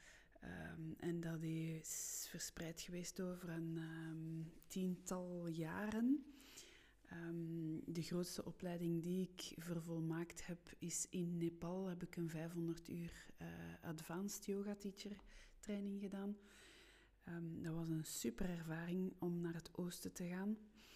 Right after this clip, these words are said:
Ik had het al wel gedaan als kind, maar nog nooit als volwassene. Dus dat was zeer fijn. Dat heeft me heel fijne inzichten gebracht. En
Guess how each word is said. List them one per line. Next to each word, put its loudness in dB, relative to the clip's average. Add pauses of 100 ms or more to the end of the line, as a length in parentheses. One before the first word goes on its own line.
(500)
Ik -6
had 0
het -2
al 0
wel 2
gedaan 2
als -2
kind, 6
maar 6
nog 4
nooit 2
als -6
volwassene. -2 (400)
Dus -6
dat -4
was -6 (180)
zeer 0
fijn. -2
Dat 0
heeft -6
me 0
heel 0
fijne -2
inzichten 0
gebracht. -4 (960)
En 4